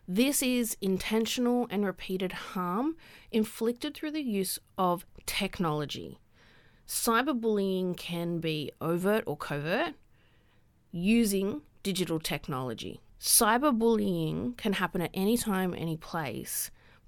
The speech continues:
because of the online nature of the bullying. It includes things like abusive or hurtful texts, emails or posts,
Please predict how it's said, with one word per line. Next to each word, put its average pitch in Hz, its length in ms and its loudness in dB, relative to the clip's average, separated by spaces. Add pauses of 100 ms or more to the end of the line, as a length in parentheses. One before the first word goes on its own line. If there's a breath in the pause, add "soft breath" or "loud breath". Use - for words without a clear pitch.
because 190 880 2
of 185 220 2
the 185 220 -2
online 170 560 0
nature 160 420 0
of 175 120 -10
the 170 60 -6
bullying. 165 560 -2 (520 loud breath)
It 247 120 6
includes 247 460 2
things 269 360 -2
like 180 800 -4
abusive 190 520 2
or 165 120 0
hurtful 147 340 -4
texts, - 500 -6
emails 147 400 -6
or 131 120 -8
posts, - 680 -4